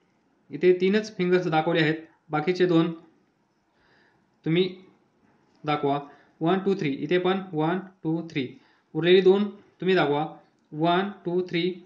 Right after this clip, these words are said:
उरलेली दोन तुम्ही दाखवा. तर पहा, हा असेल glass.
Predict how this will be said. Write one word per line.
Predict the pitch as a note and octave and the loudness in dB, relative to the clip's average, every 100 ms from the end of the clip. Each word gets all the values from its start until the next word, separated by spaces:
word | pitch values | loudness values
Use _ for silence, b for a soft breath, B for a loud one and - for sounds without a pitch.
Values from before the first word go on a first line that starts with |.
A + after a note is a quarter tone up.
| - | -14
उरलेली | D#3 E3 E3+ | -8 -6 -2
दोन | D#3+ F3 | 0 0
तुम्ही | - - D#3 D#3 | -2 -10 -4 -2
दाखवा. | A#2+ G2+ - b b b b b b b - | -2 -6 -14 b b b b b b b -6
तर | F3+ | -2
पहा, | F#3 E3+ F3 - _ _ _ _ _ - | 0 -2 -4 -14 _ _ _ _ _ -4
हा | F3 | -2
असेल | F3+ F3 E3+ F3 - - b b b _ D3 | -2 -2 0 0 -2 -14 b b b _ -4
glass. | E3+ D#3 F3 - - | 0 2 0 -4 -14